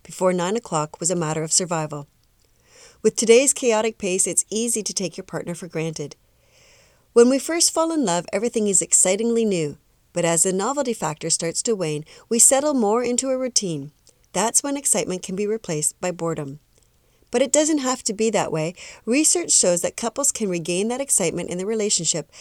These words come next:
by trying something new together. Experiencing new things triggers the release of two brain chemicals, dopamine and norepinephrine, the same ones released when you're newly in love. So here are today's hot tips for building resiliency and celebrating National Couple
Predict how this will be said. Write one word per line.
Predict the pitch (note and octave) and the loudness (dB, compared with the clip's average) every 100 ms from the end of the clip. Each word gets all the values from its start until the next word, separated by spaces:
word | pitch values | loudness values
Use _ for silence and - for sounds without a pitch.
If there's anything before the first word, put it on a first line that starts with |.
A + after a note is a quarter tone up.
| - - | -20 -4
by | A3 | -2
trying | - G#3 G3+ | 0 0 0
something | A#3+ B3+ A#3+ C4+ A3+ | 0 -2 -2 -2 0
new | D#3+ D3+ | 0 -2
together. | - E3+ D#3 D3+ D3 - _ _ _ _ | -6 -4 -4 -4 -10 -14 _ _ _ _
Experiencing | A3 - - B3 C4+ D#4 | 0 2 4 2 2 0
new | C#4 C4 | 0 -2
things | - E3 E3+ - | -2 -2 -2 -2
triggers | - A3+ B3+ B3+ | -2 -2 -2 -2
the | B3 | -2
release | A#3 A3+ | -2 0
of | G#3+ G3 | 0 0
two | - B3+ | -2 0
brain | B3+ G#3+ | -2 -2
chemicals, | G3+ F3 D#3 D#3+ C#3+ | -4 -6 -6 -8 -8
dopamine | D3+ E3+ G3 G#3 C4+ D4+ _ _ _ | -4 -4 -2 -4 -4 -6 _ _ _
and | - | -4
norepinephrine, | A#3 E3+ D#3+ F#3 F3 E3+ D3+ C#3 - - - | -2 -2 -4 -6 -6 -8 -10 -10 -14 -20 -4
the | G#3+ | 4
same | G#3+ A#3+ B3 D4 | 6 6 6 2
ones | G#3+ G3 | 0 0
released | A3+ A3+ D#3 D#3+ - | 0 -2 -2 -4 -4
when | G3 | -4
you're | A3+ | -2
newly | A#3 E3 D3 D#3+ - | 0 -2 -2 -4 -2
in | F#3+ | -4
love. | E3+ C#3+ C#3 - _ _ _ _ - - - | -2 -4 -8 -16 _ _ _ _ -18 -10 0
So | C#4 | 2
here | C4+ F#4 | 2 2
are | |
today's | F#4+ C#4+ B3+ | 2 2 2
hot | A#3+ B3 | 0 -2
tips | - A3+ - | -2 -2 0
for | A3+ | -2
building | F#3+ F3+ A3 | 0 -2 0
resiliency | C#4 A#3 F#3+ F3 - G3 | 0 0 0 0 2 2
and | A#3 | 2
celebrating | - D#4 C#4 G3 E3+ F3 - - | 2 2 0 0 -2 -2 -8 -10
National | F3 E3+ F3+ B3+ C4+ | -2 0 2 0 0
Couple | - G#3 - F3 | -4 -4 0 -2